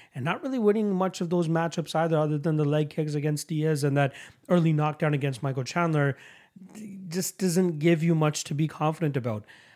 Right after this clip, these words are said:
I feel like this is a fight that could play out similarly to the Nate Diaz fight, but even worse for Tony Ferguson, as I think Bobby Green is a much more effective boxer than what Nate Diaz is at, at this stage of his career.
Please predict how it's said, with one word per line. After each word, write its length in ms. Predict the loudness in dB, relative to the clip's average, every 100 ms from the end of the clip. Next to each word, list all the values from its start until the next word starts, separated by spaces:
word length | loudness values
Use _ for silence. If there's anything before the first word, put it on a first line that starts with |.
| -8
I 40 |
feel 140 | 0 4
like 140 | 4
this 200 | 2 -2
is 120 | -2
a 60 | -2
fight 240 | 0 0
that 160 | 0 0
could 140 | -2
play 200 | -4 0
out 120 | 0 0
similarly 540 | -2 -2 0 -2 -4
to 160 | -6 -6
the 80 |
Nate 240 | -4 -4 -4
Diaz 260 | -2 -2
fight, 220 | -2 -6 -4
but 140 | -6
even 300 | -6 -4 0
worse 380 | 2 2 0 -8 -14 -20 -4
for 120 | 0
Tony 280 | 2 2 2
Ferguson, 480 | 0 0 -2 -2
as 120 | -2 -2
I 120 | -4
think 240 | -4 -2
Bobby 260 | 0 0 -2
Green 260 | 0 0
is 120 | 0 -2
a 60 |
much 340 | -2 -2 -4 -4
more 120 | -6
effective 460 | -4 -8 -6 -8
boxer 560 | -6 -6 -6 -6 -6 -6 -10 -20 -4
than 160 | 0 2
what 160 | 2
Nate 240 | 2 -2 0
Diaz 320 | 0 0 0
is 180 | -4 0
at, 260 | 0 -2
at 240 | -4 -6 -4
this 180 | -6 -4
stage 260 | -4 -4
of 80 | -4
his 160 | -6 -6
career. 400 | -2 2 0